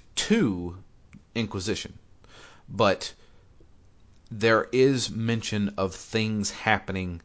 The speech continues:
that happen in Inquisition that are mentioned at the very end of Dragon Age two. Um, you will see that, mm, obviously later on, uh, and it's only mentioned probably maybe once or twice,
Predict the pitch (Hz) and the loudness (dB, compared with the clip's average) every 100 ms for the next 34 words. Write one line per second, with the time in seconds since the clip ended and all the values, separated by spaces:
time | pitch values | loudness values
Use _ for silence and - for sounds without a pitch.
0 | - - - - 95 - 92 87 87 85 | -16 -8 -6 0 0 0 -4 -4 -6 -8
1 | 87 101 92 90 82 - - - - _ | -6 -4 -4 -6 -8 -12 -20 -20 -20 _
2 | - 92 95 87 - - _ - - - | -14 -2 0 0 -4 -16 _ -20 -18 -4
3 | 95 92 90 - 87 90 85 90 87 - | -4 -2 -4 -4 -6 -6 -4 -2 -2 -4
4 | 82 71 71 85 82 69 - 64 64 - | -8 -8 -10 -10 -6 -6 -8 -10 -10 -10
5 | - - - - - _ _ - - - | -12 -16 -20 -20 -20 _ _ -20 -20 -20
6 | - _ - - - - - _ - - | -20 _ -20 -20 -20 -20 -20 _ -20 -20
7 | - - - - 57 82 92 101 101 - | -20 -18 -12 -10 -10 -6 -2 0 0 0
8 | 98 95 90 - - - - - 113 - | 2 2 2 -2 -20 -20 -18 -6 -4 2
9 | 98 85 95 85 87 73 80 65 58 69 | 2 2 -6 -4 -4 -2 -4 -6 -8 -12
10 | - - - - 82 85 - 90 - 107 | -18 -20 -20 -8 -2 -2 -2 -2 -2 -2
11 | 92 90 95 - 92 - 95 95 90 92 | 0 0 -2 -2 -6 2 4 4 0 -2
12 | 90 87 90 87 85 80 85 78 - - | -4 -2 -4 -4 -6 -6 -6 -6 -4 -4
13 | - - - - 82 - 90 69 64 - | -6 -10 -12 -6 -6 -6 -2 -2 -2 -4
14 | - - | -8 -8